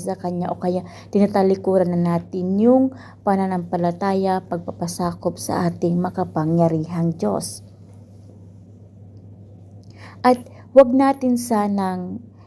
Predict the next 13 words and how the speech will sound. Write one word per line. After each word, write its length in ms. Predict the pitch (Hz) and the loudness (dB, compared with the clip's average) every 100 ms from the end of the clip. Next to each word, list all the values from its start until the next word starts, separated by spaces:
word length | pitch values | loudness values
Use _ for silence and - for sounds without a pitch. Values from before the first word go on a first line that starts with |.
| - | -8
isipin 720 | 233 226 233 220 220 214 202 | -6 0 2 2 4 4 4
na 80 | 202 | 0
kung 180 | 208 202 | -2 -4
tayo 320 | 202 190 185 190 | 0 0 0 -2
ay 100 | 180 | -2
dumadaan 560 | 185 180 175 175 185 | -2 0 0 0 0
sa 160 | 170 180 | -4 -6
pagsubok, 800 | - 165 - 175 170 180 175 - - - - | -4 -4 -4 -4 0 2 2 0 -20 -20 -14
sa 160 | - 175 | -10 -6
kabiguan, 960 | 175 170 170 190 - 185 180 175 175 - - - - | -4 -4 2 4 4 2 0 -2 -4 -12 -20 -20 -10
o 240 | 175 165 165 | -2 -2 -2
sa 640 | - 170 165 165 160 156 151 - - - - - - - - - | 0 2 2 4 2 2 -2 -10 -18 -20 -20 -20 -20 -20 -20 -4
paglalantad 880 | - 196 208 208 202 202 214 208 170 | 0 4 6 6 2 -2 0 0 -2